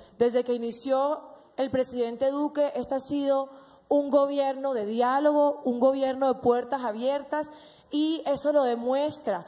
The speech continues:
precisamente cuando se tuvo esa mesa con los estudiantes, con los indígenas. Después,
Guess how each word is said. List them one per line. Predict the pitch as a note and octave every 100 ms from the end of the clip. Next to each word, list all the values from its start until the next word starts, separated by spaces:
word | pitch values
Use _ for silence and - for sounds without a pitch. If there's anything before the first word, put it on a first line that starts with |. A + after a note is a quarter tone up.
| - - -
precisamente | A#3+ G3+ C4+ C#4 C#4 C#4 C#4+
cuando | C#4 B3 A#3
se | A3+ G#3+
tuvo | B3 B3+ C4 C4 A#3+
esa | B3+ C4
mesa | B3+ B3+ B3+
con | B3 A3
los | G#3
estudiantes, | G3+ G3 F#3+ A3 C#4 B3+ F#3 - - - -
con | - B3
los | B3 G#3+
indígenas. | G#3 G3+ A#3 D#4 B3 G3+ F3 E3+ - - -
Después, | A#3+ G#3+ - C4+ C4+ C#4 -